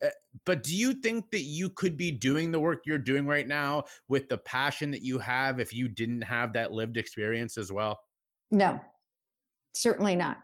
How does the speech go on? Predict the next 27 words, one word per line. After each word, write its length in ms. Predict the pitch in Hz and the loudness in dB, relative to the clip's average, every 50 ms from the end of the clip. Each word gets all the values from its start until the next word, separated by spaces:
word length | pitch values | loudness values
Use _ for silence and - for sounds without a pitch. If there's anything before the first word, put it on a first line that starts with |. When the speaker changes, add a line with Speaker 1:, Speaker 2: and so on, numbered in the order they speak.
| _ _ - | _ _ 4
Speaker 2:
I 80 | 214 | 6
don't, 320 | 208 180 220 202 190 190 - - | 6 6 6 4 4 0 0 2
I 100 | 202 202 | 2 4
don't 200 | 196 202 190 170 | 4 4 2 0
think 160 | 185 180 185 | -2 -2 -2
so, 200 | - - 190 175 | -2 0 0 0
because 640 | 175 165 190 175 180 - 196 208 202 202 185 - - - - _ _ _ _ _ _ _ _ _ - | 0 0 -2 -2 -2 -4 -2 0 0 0 0 -2 -6 -12 -18 _ _ _ _ _ _ _ _ _ -2
I 120 | 226 247 | -2 0
can 240 | 247 - 233 226 - | 2 2 0 0 0
empathize 640 | - 196 202 202 233 214 - 220 220 226 214 - 208 | 0 -2 0 0 -2 0 2 2 2 2 2 0 -2
with 120 | 214 - - | -4 -4 -2
people. 560 | - 240 226 240 240 233 226 233 - - - - | -2 -2 0 0 -2 0 0 0 -2 -4 -6 -2
Plus, 220 | - 302 285 285 - - | 2 2 2 2 0 -2
people 300 | - 254 247 - 254 240 | 0 0 2 4 2 2
can't 320 | - 233 240 - - - | 2 0 -2 0 -2 -2
bullshit 500 | - 156 156 175 - - - 233 240 - | 0 0 0 0 0 0 0 0 0 0
me 300 | - 254 262 277 277 277 - _ _ _ _ - 202 | 0 0 2 2 0 -2 -6 _ _ _ _ -4 0
because 280 | 220 220 180 208 180 190 | 2 4 6 6 6 6
I, 140 | - 190 | 4 4
<laughs> 380 | 208 190 226 - - 240 196 - - - - - | 4 4 2 4 4 4 4 4 0 -6 -14 -14
Speaker 1:
<laughs> 140 | - - | -8 -2
That's 220 | - 180 240 240 254 | 2 4 6 8 8
Speaker 2:
that's 160 | 226 185 185 | 8 8 8
Speaker 1:
important. 580 | 214 - - - 240 262 214 190 165 143 127 - | 6 4 6 6 6 6 6 6 4 0 0 2
That's 200 | 156 170 165 - | 0 0 0 2
very 300 | 165 202 214 220 214 214 | 2 4 6 6 6 6
important. 560 | 208 185 - 214 202 175 143 123 107 104 | 4 4 2 2 2 2 2 -2 -6 -8